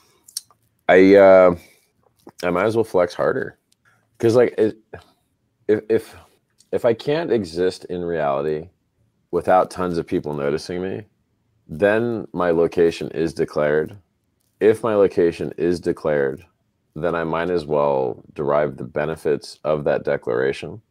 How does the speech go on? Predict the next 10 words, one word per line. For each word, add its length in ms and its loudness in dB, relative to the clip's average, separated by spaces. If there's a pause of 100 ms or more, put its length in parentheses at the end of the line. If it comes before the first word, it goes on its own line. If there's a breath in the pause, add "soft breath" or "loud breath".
(540)
And 160 -10
so 500 0
I 140 0
should 200 -8
fec-, 520 -2 (120)
flex 440 0
in 240 -4
the 80 -4
physical 460 -2
world 400 -4